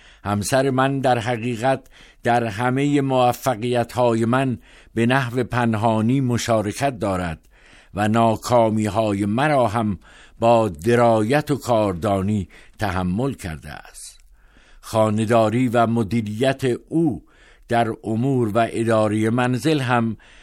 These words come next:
نقش بسزایی در رشد و پیشرفت من و فرزندانش داشته است. کار او کار خانه بود و کار من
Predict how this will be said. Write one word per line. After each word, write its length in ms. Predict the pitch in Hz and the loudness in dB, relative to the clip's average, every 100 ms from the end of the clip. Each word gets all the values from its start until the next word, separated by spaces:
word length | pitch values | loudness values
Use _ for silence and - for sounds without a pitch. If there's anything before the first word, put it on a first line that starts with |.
| - | -12
نقش 420 | 95 117 123 - 127 | -4 -2 -2 -4 -2
بسزایی 1080 | 98 87 113 123 110 135 139 120 110 101 - - - - | -2 -2 -2 0 0 2 2 2 0 -2 -8 -20 -16 -4
در 180 | 117 110 | -2 -2
رشد 440 | 127 156 - - | -2 -2 -2 -2
و 80 | 123 | -4
پیشرفت 720 | - 120 107 - 131 127 - | -2 -2 -2 -2 -2 -2 -4
من 480 | 104 104 95 95 82 - _ - 85 | -2 -2 -2 -4 -8 -14 _ -12 -2
و 260 | 98 92 | 0 0
فرزندانش 1000 | 87 104 95 95 98 98 127 113 82 - | -2 -4 -2 -2 -2 -2 -2 -2 -4 -8
داشته 440 | - 78 65 - - | -12 -14 -14 -14 -16
است. 580 | - - - - - _ _ _ _ _ _ _ _ _ _ _ _ _ - _ _ _ _ _ | -18 -18 -18 -18 -20 _ _ _ _ _ _ _ _ _ _ _ _ _ -20 _ _ _ _ _
کار 400 | - 107 104 101 | -6 0 2 2
او 360 | 98 98 107 104 _ - _ - | 0 -2 -4 -6 _ -20 _ -12
کار 420 | - 110 110 95 | -2 0 0 -2
خانه 480 | - 101 87 90 120 | -6 -6 -4 -2 -4
بود 280 | 107 104 92 | -4 -6 -6
و 240 | 95 95 _ - - - | -6 -10 _ -20 -20 -14
کار 460 | - 90 85 78 | -6 -4 -4 -6
من 360 | 78 87 92 82 | -6 -6 -6 -10